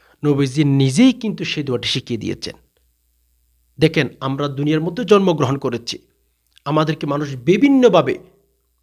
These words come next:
শত্রুতামি করতে পারে, ক্ষতি করার চেষ্টা করতে পারে। যত বড়ই শত্রু দামি, যত বড় শত্রু হোক না কেন, যে কোনো ওয়েতে যখনই আপনাকে ক্ষতি করার চেষ্টা করবে, যদি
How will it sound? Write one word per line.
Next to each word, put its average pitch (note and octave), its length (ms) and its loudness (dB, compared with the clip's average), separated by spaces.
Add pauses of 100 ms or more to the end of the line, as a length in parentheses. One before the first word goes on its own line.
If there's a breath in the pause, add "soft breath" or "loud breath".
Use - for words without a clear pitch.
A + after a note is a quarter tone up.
(440)
শত্রুতামি D3 540 0
করতে C#3 320 -6
পারে, B2+ 180 -6
ক্ষতি A#3 240 -2
করার G#3+ 140 4
চেষ্টা - 360 0
করতে - 280 -8
পারে। A#2 260 -10 (1300)
যত B3+ 300 8
বড়ই A3 400 2
শত্রু C4+ 480 -6
দামি, F3 260 0 (240)
যত A3 260 6
বড় A3 340 8
শত্রু C#4+ 360 -4
হোক E3 240 -6
না C#3 100 -4
কেন, A#2 200 -6 (1300)
যে A#3+ 260 4
কোনো B3 240 4
ওয়েতে G3 400 4
যখনই D3+ 340 0
আপনাকে D3+ 340 0
ক্ষতি G3 280 -4
করার F3+ 160 0
চেষ্টা E3 320 -4
করবে, G3 320 -4 (400 soft breath)
যদি C3+ 300 -2